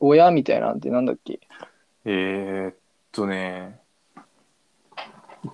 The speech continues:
Speaker 2: ちゃん最初のやつでしょ？その
Speaker 1: いっちゃん最初の。
Speaker 2: あ、
Speaker 1: 出てこないな。草薙じゃなくて、イザ-、
Speaker 2: えー、
Speaker 1: イザナミと
Speaker 2: あ、イザナギ、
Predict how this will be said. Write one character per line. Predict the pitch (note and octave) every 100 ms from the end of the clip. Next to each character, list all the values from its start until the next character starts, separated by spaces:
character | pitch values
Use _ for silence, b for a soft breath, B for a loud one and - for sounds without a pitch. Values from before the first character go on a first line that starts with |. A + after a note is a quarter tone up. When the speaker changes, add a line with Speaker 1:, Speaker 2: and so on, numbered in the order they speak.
| -
Speaker 2:
ち | -
ゃ | B2+
ん | B2
最 | A#2 G#2+
初 | G2+
の | F#2
や |
つ | - F#2+
で |
し | E2+
ょ？ | - - _ _ _
そ | -
の | -
Speaker 1:
い |
っ | -
ち | -
ゃ | F#3
ん |
最 | D#3+ B2+
初 | B2+
の。 | A#2 A2 - _ _ _ _ _ _ _ - - - _ _ _ _ _ _ - - _ _ _ _ _ _ _ _ _ _ -
Speaker 2:
あ、 | A#2+
Speaker 1:
出 |
て | C3
こ | C#3+ C#3
な | C#3
い | A#2
な。 | - - - - - _ -
草 | - - E3+
薙 | F3 E3+ E3+
じ | F3
ゃ |
な | D3
く | -
て、 | - - - - _ _ _ _ _ _ _ - - _ -
イ | D3+
ザ-、 | C#3+ E3+ E3
Speaker 2:
え | D#3+
ー、 |
Speaker 1:
イ | C#3
ザ | E3+ E3+
ナ | F3
ミ | F3
と | F3
Speaker 2:
あ、 |
イ |
ザ |
ナ | C#3 C#3
ギ、 | C#3 D#3